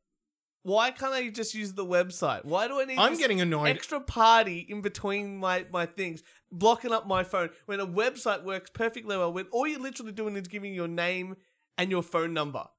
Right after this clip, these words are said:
Speaker 2: I prefer the places where it's pen and paper.
Speaker 1: Oh, yeah, yeah. I'm
Speaker 2: Pen
Speaker 1: fine with that.
Speaker 2: and paper. No, I'm really, I, you know what I'm annoyed at with the Q R codes? Australia has terrible hospitality when you go out to restaurants compared to America.
Speaker 1: Okay.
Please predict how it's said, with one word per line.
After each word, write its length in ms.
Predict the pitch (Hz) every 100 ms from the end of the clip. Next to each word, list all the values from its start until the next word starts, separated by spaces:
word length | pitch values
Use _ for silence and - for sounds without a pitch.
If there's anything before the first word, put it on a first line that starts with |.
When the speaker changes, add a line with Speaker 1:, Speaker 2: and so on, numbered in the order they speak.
| _ _ - _ _ _
Speaker 2:
I 140 | 156 180
prefer 280 | 185 175 143
the 60 |
places 440 | 135 131 127 127 117
where 140 | 120
it's 100 | 117
pen 220 | - 131
and 100 | 117
paper. 360 | 110 117 110 101 - _ _ _ _ -
Speaker 1:
Oh, 100 | 180
yeah, 320 | 170 175 196
yeah. 240 | 175 147 -
I'm 120 | 196 202
Speaker 2:
Pen 140 | 170
Speaker 1:
fine 100 | 175
with 100 | 156
that. 200 | 120 113
Speaker 2:
and 180 | 151 135
paper. 360 | - 131 123 110 - - - _ _ _ _ _ _
No, 140 | 214 190
I'm 160 | 214
really, 180 | 285 226
I, 140 | - 226 - 226
you 100 | 202
know 80 | 277
what 80 | 277
I'm 180 | 190 -
annoyed 320 | 160 160 160
at 160 | 127 110 _ _ _ _ _ -
with 140 | 147
the 60 | 127
Q 240 | - 160
R 120 | 147
codes? 320 | 147 156 196 220
Australia 580 | 175 - 202 240 240 214
has 360 | 151 160 139 - -
terrible 380 | 175 170 151
hospitality 760 | 139 139 - 117 127 120 117 123
when 140 | 127
you 80 | 120
go 80 | 123
out 160 | 113
to 80 | -
restaurants 420 | 113 - 107 92 -
compared 320 | 151 143 151
to 100 | 135
America. 340 | 120 113 101 233
Speaker 1:
Okay. 160 | 185